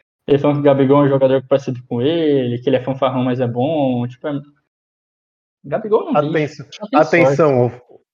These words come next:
Speaker 2: o, o flamenguista está descobrindo que Renato Gaúcho é chato.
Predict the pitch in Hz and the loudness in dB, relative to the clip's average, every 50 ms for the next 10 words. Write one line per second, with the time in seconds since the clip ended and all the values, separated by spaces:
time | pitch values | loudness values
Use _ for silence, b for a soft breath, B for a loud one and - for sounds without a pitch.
0 | _ - 135 - - 160 156 156 156 151 147 139 131 160 156 - - 156 - - | _ -14 -12 -4 -2 0 0 2 0 0 -2 -2 -2 -2 -4 -4 -8 -6 -2 0
1 | 151 147 143 - - 147 127 135 147 147 143 143 127 139 135 127 139 135 - 147 | 0 0 -2 -4 -6 -4 -4 -2 -4 -4 -4 -6 -6 -4 -4 -2 -4 -4 -4 -2
2 | 135 135 131 123 135 135 - - 127 - - - 120 113 107 - _ | 2 2 2 2 2 -2 -4 -6 -8 -8 -6 -6 -6 -6 -6 -10 _